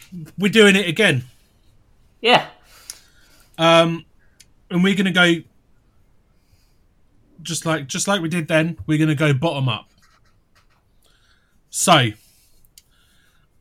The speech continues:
Speaker 1: I'm gonna introduce my first,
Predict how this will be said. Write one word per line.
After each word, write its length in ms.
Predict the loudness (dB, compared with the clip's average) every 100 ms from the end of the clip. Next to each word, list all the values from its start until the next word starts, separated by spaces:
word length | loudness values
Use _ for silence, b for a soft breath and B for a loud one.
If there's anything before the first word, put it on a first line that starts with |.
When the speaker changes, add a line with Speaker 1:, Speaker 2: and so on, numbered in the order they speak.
| _ _ _ -2
Speaker 1:
I'm 180 | 0 4
gonna 180 | 4 4
introduce 480 | 2 0 0 0
my 200 | -2 -2
first, 1200 | -4 -8 -16 -6 0 2 2 0 -2 -10 -10 -14